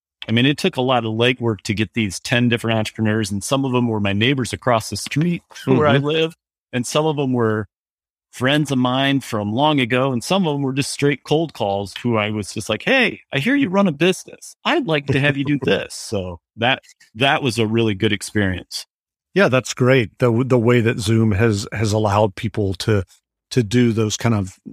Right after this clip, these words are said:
Speaker 2: quote unquote kind of drop in visits and answer questions, um,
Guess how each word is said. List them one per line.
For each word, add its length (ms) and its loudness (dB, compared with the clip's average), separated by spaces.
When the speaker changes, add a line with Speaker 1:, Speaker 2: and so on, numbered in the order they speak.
Speaker 2:
quote 260 2
unquote 400 0
kind 160 4
of 80 0
drop 320 2
in 160 4
visits 460 0
and 120 2
answer 300 -2
questions, 720 -2
um, 340 -2